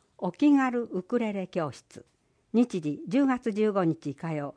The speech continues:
午後二時から四時。参加費五百円。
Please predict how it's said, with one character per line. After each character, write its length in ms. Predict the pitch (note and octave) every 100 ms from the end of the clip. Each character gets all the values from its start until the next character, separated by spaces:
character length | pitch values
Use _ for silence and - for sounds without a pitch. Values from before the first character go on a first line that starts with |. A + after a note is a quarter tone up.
| - _
午 160 | G#3 C4
後 200 | G#3+ D#3
二 180 | G#3 A#3+
時 120 | G#3
か 160 | - C3
ら 140 | A#2
四 160 | D3+ D#3+
時。 160 | - - _ _ _
参 240 | - A3 G3+
加 100 | F3+
費 160 | E3+
五 120 | D#3 F3
百 320 | F3+ - D3+
円。 220 | A2+